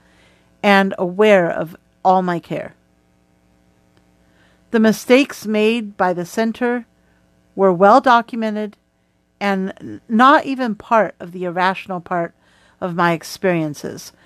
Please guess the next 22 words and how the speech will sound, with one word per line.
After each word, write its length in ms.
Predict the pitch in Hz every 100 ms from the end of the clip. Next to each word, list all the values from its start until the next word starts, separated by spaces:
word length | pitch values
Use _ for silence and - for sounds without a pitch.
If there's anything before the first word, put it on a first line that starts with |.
| _
so 220 | - 233 -
I 180 | 247
can 200 | 277 302
sort 400 | 262 - 285 220 _ _ _ -
those 340 | 202 202 185
out 280 | 190 185 -
from 220 | 196 175
each 240 | 160 -
other. 240 | 135 - - _ _ _ _ _ _ _ _ _ _ _ _ _ _ _ _ _ _ _
Sad, 480 | - - 214 220 226 _ _ _ _
but 400 | 180 190 226 -
true. 340 | - 185 147 151 _ _ _ _ _ _ _ _ _ _ _ _ _ _ _ _ _ _ _ _ _ _ _ _ _ -
I 100 | 277
remember 380 | 349 349 320 294
crying 480 | - 247 240 190
a 80 | 156
lot, 280 | 143 135 - _ _ _ _ _ _ _ _ _ _ _ _ - _ _ _ _ _ 214
even 440 | 240 247 269 254
once 280 | 220 214 -
I 100 | 165
got 380 | - 170 180 165
home. 440 | 185 160 160 147